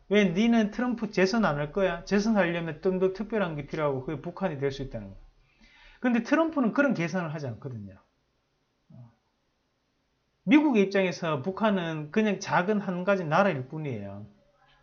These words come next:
차라리 급한 거는 우리나라가 더 급합니다. 이 문재인 정부에서 뭔가에 대해서 성과를 내지 못하면, 어,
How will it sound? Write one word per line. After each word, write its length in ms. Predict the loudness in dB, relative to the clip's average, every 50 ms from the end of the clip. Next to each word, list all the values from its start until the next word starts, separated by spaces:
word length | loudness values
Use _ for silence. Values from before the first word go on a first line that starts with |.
| _ _ _ _ _ _ _ _ _ -20 -20 -20 _ _
차라리 280 | -2 0 2 2 2 2
급한 320 | 0 0 0 0 0 0
거는 200 | 2 2 2 2
우리나라가 480 | 0 -2 -2 0 2 2 2 2 2 0
더 120 | -2 -4
급합니다. 560 | -6 -8 -10 -10 -10 -10 -10 -12 -12 -16 -20 -20 _ _ _ _ _ _ _ _ -2
이 380 | 2 4 4 4 4 2 -2 -6 -14 -8
문재인 380 | -4 0 0 2 2 2 2 2
정부에서 400 | 2 2 2 2 2 2 0 0
뭔가에 440 | -2 0 -2 0 2 2 2 2 2
대해서 480 | 0 0 0 0 0 -2 -2 -2 -2
성과를 440 | -2 -2 -2 0 2 2 0 2 0
내지 160 | -2 -4 -4 -6
못하면, 720 | -6 -8 -8 -8 -8 -6 -4 -4 -4 -6 -6 -8 -10 -12 _ _ _ _ _ _ _ _ _ _ _ _ _ _ -16
어, 320 | -14 -14 -12 -14 -16 -18